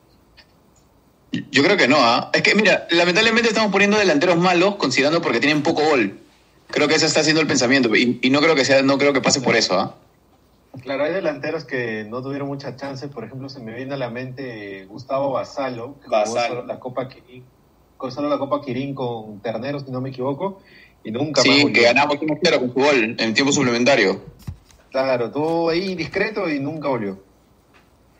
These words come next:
Speaker 1: Pero es que nunca más lo llamaron. Pero el, el partido que estuvo hizo el gol y campeonamos, o sea.
Speaker 2: Bueno, el único que le ganamos a Japón.
Speaker 1: Sí, claro, pero ese no, con ese ganamos y yo recuerdo bien ese partido que Chiroque, pero, pff,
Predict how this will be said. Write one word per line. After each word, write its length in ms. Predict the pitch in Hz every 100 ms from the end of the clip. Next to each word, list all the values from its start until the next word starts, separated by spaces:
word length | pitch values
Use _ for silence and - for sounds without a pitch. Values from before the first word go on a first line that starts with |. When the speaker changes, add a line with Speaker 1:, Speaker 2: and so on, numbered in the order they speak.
| _
Speaker 1:
Pero 140 | 147 139
es 40 |
que 60 | 143
nunca 160 | 165
más 100 | 170 180
lo 80 |
llamaron. 640 | 170 151 220 135 104 110 - -
Pero 400 | 120 117 117 120
el, 180 | 120 -
el 120 | 165
partido 300 | - - 190
que 60 | 175
estuvo 280 | - 202 208
hizo 160 | 180
el 100 | 175
gol 120 | 165 240
y 100 | 180
campeonamos, 520 | 147 123 135 233 175
o 100 | 131
sea. 280 | 127 135 123 117 - 131 - _ _ _ _ _ _ _ -
Speaker 2:
Bueno, 300 | 123 - -
el 80 | 120
único 220 | 160 165
que 80 | 147
le 80 | 120
ganamos 400 | 110 262 247 202
a 40 | -
Japón. 320 | - 120 120 - _ _ _ _ _ _ _ -
Speaker 1:
Sí, 320 | - - 98
claro, 300 | 98 131 135 101
pero 180 | 98
ese 240 | 101 110 127
no, 140 | 123 107 95 95 - - - _
con 160 | - 107
ese 160 | 120
ganamos 560 | 131 120 135 151 143 117
y 360 | 101 95 92 92
yo 160 | 120
recuerdo 300 | 131 127 139
bien 120 | 139
ese 180 | 143 143
partido 340 | 123 117 131 131
que 220 | 120 101
Chiroque, 340 | 120 120 139
pero, 300 | 123 104 92
pff, 380 | 87 - - -